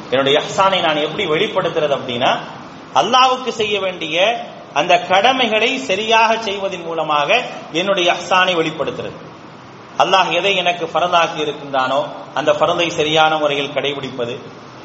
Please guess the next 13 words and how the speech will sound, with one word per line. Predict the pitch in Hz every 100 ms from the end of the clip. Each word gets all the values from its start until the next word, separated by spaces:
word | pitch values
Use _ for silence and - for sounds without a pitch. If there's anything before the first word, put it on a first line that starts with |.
| - - -
அதே | 160 226
போன்று | 233 202 202 196 185 160 - - 156
உபரியான | 190 240 220 208 202 175
வணக்கங்களை | 196 226 226 208 190
சரியான | 185 170 175 180 180
முறையில் | 165 156 151
கடைபிடிப்பது, | 139 143 135 127 123 120 160 - - - -
இதுதான் | 147 170 185 214 254 226
ஒரு | 170 156
அடியான் | 156 202 202 214 262 - - - - - - - - -
அவன் | 180 240
செய்யக்கூடிய | - 233 269 262 220 202 196
இஹ்சானுடைய | - 214 202 190 180 170 165